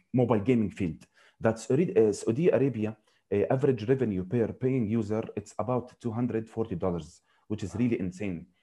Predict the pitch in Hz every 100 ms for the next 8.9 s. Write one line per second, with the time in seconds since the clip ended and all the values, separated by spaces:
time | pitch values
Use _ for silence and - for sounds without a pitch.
0 | - 92 101 147 170 - 175 156 127 123
1 | 123 123 175 131 147 127 127 135 - 131
2 | 131 - 156 180 - 101 95 101 - 113
3 | 107 92 117 110 98 92 147 147 123 110
4 | 117 - 110 - - 117 110 92 87 85
5 | - _ _ - - 123 - - - 139
6 | 175 123 135 135 135 135 _ _ - 110
7 | 110 117 101 98 - - 147 135 107 104
8 | 95 95 82 90 101 - - -